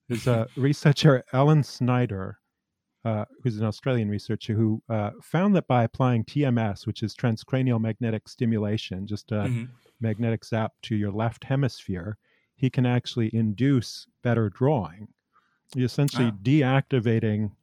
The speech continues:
Speaker 1: so you're deactivating some of that conceptual stuff, and you can access some of your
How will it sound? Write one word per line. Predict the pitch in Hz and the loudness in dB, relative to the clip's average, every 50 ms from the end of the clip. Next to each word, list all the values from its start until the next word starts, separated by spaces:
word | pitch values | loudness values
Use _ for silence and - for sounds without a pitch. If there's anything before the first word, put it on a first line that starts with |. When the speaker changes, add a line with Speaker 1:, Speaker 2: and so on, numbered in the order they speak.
| _ _ - 131 - | _ _ -8 -8 -4
Speaker 1:
so | - 147 | 0 2
you're | 127 120 | 2 2
deactivating | 107 107 143 156 131 135 - - - 113 113 107 107 107 | 2 2 4 4 4 4 2 0 0 0 0 0 -2 -2
some | - - 117 | -4 -2 -2
of | 107 | -2
that | 107 - - - | -2 -4 -6 -6
conceptual | - 117 101 - - 135 139 - - 131 113 104 | -6 -6 -4 -2 -2 -2 -2 -2 -4 -2 -2 -2
stuff, | - - - 110 98 95 - - | -4 -6 -6 -8 -8 -8 -6 -6
and | - 107 | -4 -4
you | 107 | -4
can | - 113 113 117 | -4 -6 -6 -4
access | 120 120 113 - - - 113 104 - | -4 -4 -4 -6 -6 -6 -6 -6 -6
some | - - 113 110 | -6 -4 -4 -2
of | 104 92 98 | -4 -4 -4
your | 107 104 104 101 98 | -4 -4 -4 -4 -6